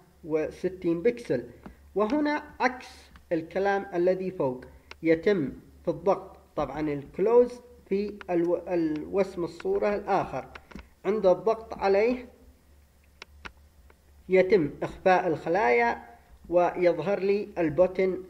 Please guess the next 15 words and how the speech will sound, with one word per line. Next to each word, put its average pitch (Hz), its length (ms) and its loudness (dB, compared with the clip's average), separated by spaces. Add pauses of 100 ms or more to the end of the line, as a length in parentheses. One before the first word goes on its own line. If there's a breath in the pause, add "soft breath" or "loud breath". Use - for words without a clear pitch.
الذي 160 420 -2
هو 165 160 -2
شو، 233 440 2 (500)
ويختفي 180 920 0
لي 196 340 -6
البوتن 175 580 0
الذي 160 340 0
هو 160 120 0
close. 226 600 2 (400 loud breath)
وأيضًا 175 640 2 (180)
المارجن 196 760 0
توب 214 280 2 (460)
ي-، 156 540 0 (380)
تكون 208 560 2 (160)
اثنين 185 580 0